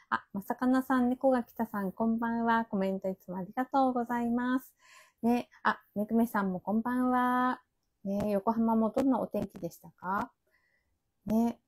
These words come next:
なので、えー、今日は、今日私は、えっと、一日ね、えっと、オフィスの方で仕事をしていたんですけれども、時々ね、お店の方にもちょっと顔を出させていただいたり、でも月末なので、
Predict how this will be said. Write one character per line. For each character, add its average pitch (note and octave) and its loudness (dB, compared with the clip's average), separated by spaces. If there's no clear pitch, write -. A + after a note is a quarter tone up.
な G#3 4
の G#3+ 6
で、 A#3 4
え G3 -2
ー、 G3+ 2
今 C4+ 12
日 - 4
は、 A#3 6
今 F#4+ 8
日 E4 8
私 - 0
は、 A#3+ 0
え G3 0
っ - -2
と、 - -2
一 A3 2
日 A3 4
ね、 A3 0
え F3+ -4
っ E3+ -8
と、 E3+ -4
オ G#3 6
フ A3 6
ィ - 0
ス - -12
の F3 -4
方 D#3+ -4
で A#3 0
仕 - -16
事 F#3+ -4
を F3 2
し - -18
て - -4
い F#3+ -12
た G3+ -4
ん F#3+ -4
で F3+ -6
す - -20
け A3 -2
れ A3+ -2
ど A#3+ 0
も、 B3+ 0
時 D4+ -2
々 D#4 0
ね、 D4+ 0
お G#3+ 0
店 G#3 -2
の G3 -4
方 G3+ -4
に E3+ -4
も G3+ 2
ち - -20
ょ - -
っ - -20
と - -10
顔 E3 -6
を E3+ -8
出 E3 -6
さ F3 -12
せ - -20
て D#3+ -2
い D#3+ -8
た E3 -12
だ E3 -8
い E3 -6
た F3 -6
り、 D#3+ -6
で A3+ 0
も G3 2
月 A3 2
末 C#4 6
な C4+ 6
の G3+ 4
で、 E3+ 2